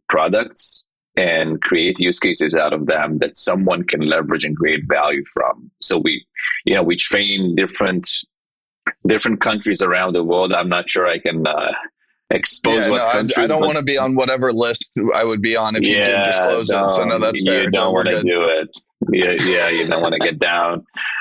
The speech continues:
Speaker 1: I don't want, I don't wanna lose you. You look like a great guy. Uh,
Speaker 2: <laughs>
Speaker 1: you know? <laughs>
Speaker 2: We, we don't have to go there. That's, it's fascinating that the interplay of those things, though. I mean, it sound-, it sounds at the end of the day like your skill is the ability,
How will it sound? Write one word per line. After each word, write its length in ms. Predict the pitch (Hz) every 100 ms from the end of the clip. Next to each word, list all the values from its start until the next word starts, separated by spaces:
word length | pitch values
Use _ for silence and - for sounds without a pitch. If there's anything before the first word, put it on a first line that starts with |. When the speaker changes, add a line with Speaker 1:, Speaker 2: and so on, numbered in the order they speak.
| -
Speaker 1:
I 140 | -
don't 160 | 92 90
want, 180 | 90 -
I 120 | 95
don't 140 | 98
wanna 180 | 95 92
lose 280 | 87 90 92
you. 100 | 87
You 60 | 85
look 140 | -
like 140 | 82
a 60 | 82
great 260 | 78 80 80
guy. 260 | 78 76 - _ _ _ 85
Uh, 600 | 87 87 87 87 87 85 - - -
Speaker 2:
<laughs> 280 | - - -
Speaker 1:
you 180 | 92 92
know? 240 | 92 98 - - - 127
<laughs> 500 | 123 113 110 101 - - - 679 - 370 262
Speaker 2:
We, 140 | 160 170
we 180 | 151 165
don't 160 | 160
have 180 | 147 139
to 100 | 143
go 160 | 123 120
there. 180 | 117 - - - 220 123
That's, 400 | 160 170 - 151
it's 180 | 165
fascinating 680 | - 185 208 175 156 143 127
that 160 | 120 104
the 200 | 123 127
interplay 440 | 139 147 - 120
of 100 | 113
those 200 | 107 110 -
things, 220 | 139 123
though. 200 | 110 101
I 40 |
mean, 120 | 123
it 140 | 123 117
sound-, 340 | 147 156 147
it 140 | 120 -
sounds 260 | 151 160
at 80 | 127
the 80 | 120
end 120 | 117
of 80 | 113
the 80 | 113
day 200 | 131 120
like 160 | 110
your 120 | 110
skill 480 | 107 - 135 131 120
is 380 | 101 107 107 101
the 120 | 110
ability, 600 | 107 113 117 110 110 107